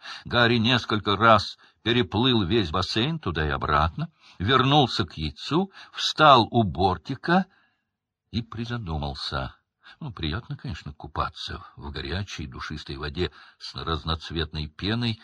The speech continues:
и пузырьками. Вот только до сих пор Гарри не осенило,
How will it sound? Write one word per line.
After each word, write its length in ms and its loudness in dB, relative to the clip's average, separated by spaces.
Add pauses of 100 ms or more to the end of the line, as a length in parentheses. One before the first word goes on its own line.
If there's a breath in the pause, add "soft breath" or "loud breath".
(140)
и 120 -14
пузырьками. 800 -4 (800 soft breath)
Вот 260 -6
только 280 -6
до 140 -6
сих 220 -10
пор 260 -12 (240)
Гарри 460 -8
не 240 -2
осенило, 800 -6